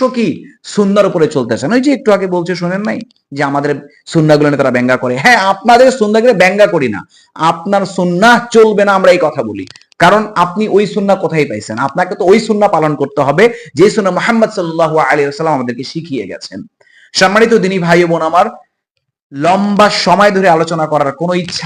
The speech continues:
আমার নেই। আমি এতটুকু বিশ্বাস রাখি, আমার যে অডিয়েন্স, আপনারা যারা রয়েছেন, আমার দিনী ভাই, অল্পতেই বুঝতে পারেন আমি আসলে কি বলতে চাচ্ছি, কারণ আমার দৃঢ় বিশ্বাস এখানে কোনো মূর্খ আমার এই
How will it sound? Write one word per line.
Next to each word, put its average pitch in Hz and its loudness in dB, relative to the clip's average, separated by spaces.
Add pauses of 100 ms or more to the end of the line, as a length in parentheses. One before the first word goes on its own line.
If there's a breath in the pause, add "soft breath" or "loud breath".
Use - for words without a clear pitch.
আমার 131 -2
নেই। 120 -2 (840)
আমি 143 -6 (100)
এতটুকু 233 -2
বিশ্বাস 180 -2
রাখি, 170 -2
আমার 156 0
যে 143 0 (100)
অডিয়েন্স, 160 0
আপনারা 127 0
যারা 117 2
রয়েছেন, 147 2 (340 soft breath)
আমার 123 0
দিনী 131 0
ভাই, 160 0 (680)
অল্পতেই 214 -2
বুঝতে 202 -2
পারেন 202 2
আমি 175 0
আসলে 170 -4
কি 170 -6 (120)
বলতে 139 2
চাচ্ছি, - -8 (260)
কারণ 170 4 (300 loud breath)
আমার 165 2
দৃঢ় 156 0
বিশ্বাস 156 -2 (120)
এখানে 160 -4
কোনো 143 -4
মূর্খ 151 -4 (540)
আমার 135 -2 (100)
এই 139 2